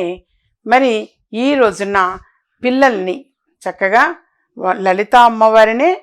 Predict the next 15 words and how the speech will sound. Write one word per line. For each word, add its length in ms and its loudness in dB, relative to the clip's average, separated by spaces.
వారిలో 300 2
చూసుకుంటాం. 500 -6
కన్య 240 -4
పిల్లలు 420 -6
అంటే 220 -14
చిన్నపిల్లలు, 560 -8
బాలా 300 -2
త్రిపుర 300 -16
సుందరి 340 -8
చిన్నపిల్లని 600 -12
పిలుస్తాం. 400 -10
ఆ 140 4
రోజున 360 -4
పిల్లల్ని 380 -2
పిలవటము, 500 -4